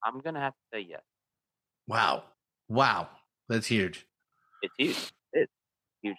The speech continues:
Speaker 1: thing.
Speaker 2: That is a huge thing.
Speaker 1: Yeah. But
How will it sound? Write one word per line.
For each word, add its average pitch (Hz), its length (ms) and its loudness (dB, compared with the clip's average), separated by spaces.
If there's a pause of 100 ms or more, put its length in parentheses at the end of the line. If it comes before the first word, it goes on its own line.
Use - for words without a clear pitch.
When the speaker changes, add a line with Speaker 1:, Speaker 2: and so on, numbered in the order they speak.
Speaker 1:
thing. - 1200 -20
Speaker 2:
That 110 80 -2
is 101 120 -4
a 98 40 -4
huge 87 260 -10
thing. - 220 -16 (480)
Speaker 1:
Yeah. - 140 0 (720)
But 147 200 8